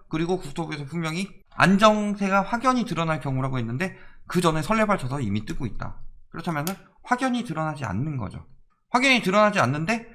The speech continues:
이건 최근이니까 하고 띄우는 건 미친 짓이고 그 전부터 조금씩은 오르고 있었고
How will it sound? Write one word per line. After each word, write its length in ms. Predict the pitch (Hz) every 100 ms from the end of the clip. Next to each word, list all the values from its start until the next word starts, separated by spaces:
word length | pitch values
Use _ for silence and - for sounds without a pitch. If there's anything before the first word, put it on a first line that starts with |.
| -
이건 260 | 143 156 180
최근이니까 540 | 220 220 214 196 175
하고 160 | 147 143
띄우는 260 | 170 185 160
건 100 | 101
미친 260 | 101 165
짓이고 460 | 120 104 135 110 - - -
그 120 | 202
전부터 580 | 160 160 160 220 220 - -
조금씩은 400 | 185 175 170 101
오르고 320 | 98 131 101
있었고 540 | - 98 87 90 -